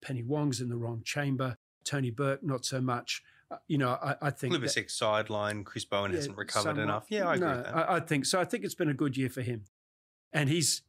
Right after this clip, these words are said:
Speaker 1: plainly of the age and energy level to be part of Labor's future big time. And the third big winner, I would say, is Penny Wong. She moved immediately on getting into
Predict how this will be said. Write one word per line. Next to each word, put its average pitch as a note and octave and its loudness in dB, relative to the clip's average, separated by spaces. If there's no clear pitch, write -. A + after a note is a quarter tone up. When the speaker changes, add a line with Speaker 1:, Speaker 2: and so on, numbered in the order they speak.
Speaker 1:
plainly F3+ 0
of D3+ 2
the C3 2
age A#2 -4
and C3+ 0
energy C#3 2
level G#2+ -6
to B2 0
be B2 -2
part A#2 -4
of A#2+ -8
Labor's A#2+ -4
future A#2+ -8
big A2+ -10
time. G#2 -12
And D3 4
the D3+ 2
third G3 0
big C3+ 2
winner, A2+ 0
I C3 2
would A#2+ 0
say, A#2 -4
is G#2 -6
Penny A#2+ -6
Wong. B2+ -8
She - 0
moved B2+ 0
immediately D3+ 2
on A#2+ 0
getting A#2 -4
into A2+ -8